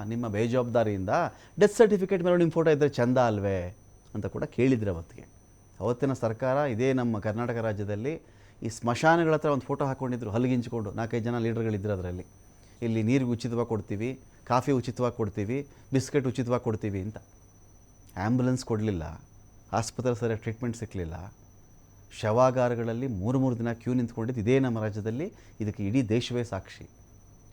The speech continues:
ಆ ಸತ್ತೋದವ್ರಿಗೆ ಪರಿಹಾರವೂ ಇಲ್ಲ, ಏನೂ ಸಿಗಲಿಲ್ಲ. ಟ್ರೀಟ್ಮೆಂಟ್ ಇಲ್ಲದೆ ಸತ್ತಿರೋ ದೊಡ್ಡ ಕ್ಯಾಟಗರಿ ಇದೆ ಅಲ್ಲಿ. ಸರಿಯಾದ ಸಮಯದಲ್ಲಿ ಟ್ರೀಟ್ಮೆಂಟೇ ಸಿಗದೆ ಸತ್ತಿರುವ ದೊಡ್ಡ ಕ್ಯಾಟಗರಿ ಇದೆ. ಇವ್ರು ಹೇಳ್ತಿದ್ದ ಇನ್ಶೂರೆನ್ಸ್‌ಗಳು ವರ್ಕ್ ಆಗಲಿಲ್ಲ ಅವತ್ತಿಗೆ.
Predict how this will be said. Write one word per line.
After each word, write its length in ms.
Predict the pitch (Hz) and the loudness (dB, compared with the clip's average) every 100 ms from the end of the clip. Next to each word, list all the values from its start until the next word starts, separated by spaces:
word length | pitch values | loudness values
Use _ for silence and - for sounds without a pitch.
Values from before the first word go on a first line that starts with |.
| - - - | -20 -20 -4
ಆ 220 | 110 120 | 0 0
ಸತ್ತೋದವ್ರಿಗೆ 1080 | 110 131 - 151 143 113 87 82 - 160 - | 0 -8 0 2 4 2 -2 -8 -12 -12 0
ಪರಿಹಾರವೂ 520 | 147 156 147 143 135 | 2 4 2 0 0
ಇಲ್ಲ, 100 | 139 | -2
ಏನೂ 340 | 165 117 123 165 | -2 0 -2 -2
ಸಿಗಲಿಲ್ಲ. 400 | 151 113 92 82 - - - - - - - - - - | -4 -8 -10 -12 -20 -20 -20 -20 -20 -20 -20 -20 -20 4
ಟ್ರೀಟ್ಮೆಂಟ್ 520 | 175 214 180 185 180 | 6 6 4 2 4
ಇಲ್ಲದೆ 200 | 165 165 | 2 2
ಸತ್ತಿರೋ 400 | 160 147 160 151 | 0 0 2 2
ದೊಡ್ಡ 160 | 123 139 | 2 4
ಕ್ಯಾಟಗರಿ 420 | 135 120 123 117 | 2 4 6 6
ಇದೆ 140 | 101 | 4
ಅಲ್ಲಿ. 220 | 85 71 - - - - - - - - | 0 -6 -16 -20 -20 -20 -20 -20 -20 -4
ಸರಿಯಾದ 380 | 113 127 147 156 | 2 6 8 8
ಸಮಯದಲ್ಲಿ 460 | 143 131 127 135 143 | 6 -2 -2 -2 -2
ಟ್ರೀಟ್ಮೆಂಟೇ 460 | 139 - 139 139 | -4 -2 0 0
ಸಿಗದೆ 260 | - 123 139 | 0 -4 -2
ಸತ್ತಿರುವ 360 | 120 123 131 | -2 -2 0
ದೊಡ್ಡ 180 | 120 110 | 0 0
ಕ್ಯಾಟಗರಿ 480 | 127 104 104 110 107 | 0 0 0 0 -2
ಇದೆ. 140 | 87 76 - - - - | -4 -10 -18 -20 -18 -2
ಇವ್ರು 160 | 107 | 4
ಹೇಳ್ತಿದ್ದ 260 | 127 127 131 | 4 6 4
ಇನ್ಶೂರೆನ್ಸ್‌ಗಳು 600 | 123 123 135 131 127 123 | 4 4 0 0 -2 0
ವರ್ಕ್ 180 | 110 - | -2 -2
ಆಗಲಿಲ್ಲ 300 | 104 101 92 | -4 -4 -6
ಅವತ್ತಿಗೆ. 400 | 87 - - | -8 -12 -18